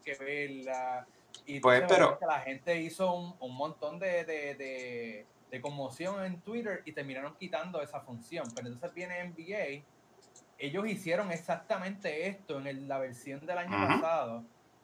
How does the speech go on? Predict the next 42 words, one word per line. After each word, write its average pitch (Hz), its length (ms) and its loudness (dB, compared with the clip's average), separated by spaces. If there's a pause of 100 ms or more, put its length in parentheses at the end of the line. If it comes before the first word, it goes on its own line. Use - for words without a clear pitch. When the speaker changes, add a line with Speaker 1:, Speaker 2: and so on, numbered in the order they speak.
(140)
Speaker 1:
vienen 160 320 -2
y 175 80 -2
tiran 180 280 -2
este 190 240 -4
juego 160 460 0
sin 143 300 -6
anuncio, 135 760 -6 (460)
después 131 280 -8
que 190 120 -4
salgan 190 360 -4
todos 175 180 0
los 175 80 -2
reviews, 156 400 -4
casi 156 340 -8
un 156 140 -12
mes, 160 320 -8
un 175 460 -8
mes 180 260 -8
después, 165 640 -4
y 165 120 -6
de 139 120 0
repente 127 380 -6
viene 170 160 -6
una 180 60 -4
actualización 180 440 -6
y 139 120 -12
te 127 140 -10
espetan 120 400 -10
los 117 120 -10
anuncios. 104 460 -14
Y 135 100 -8
ahí 127 200 -6
es 165 100 -12
que 160 80 -4
la 139 80 -2
gente 143 200 -10
Speaker 2:
Pues - 140 10
Speaker 1:
está 139 240 -6 (100)
bien 156 460 -8
caótica 127 480 -4
con 107 180 -14
esto. - 140 -20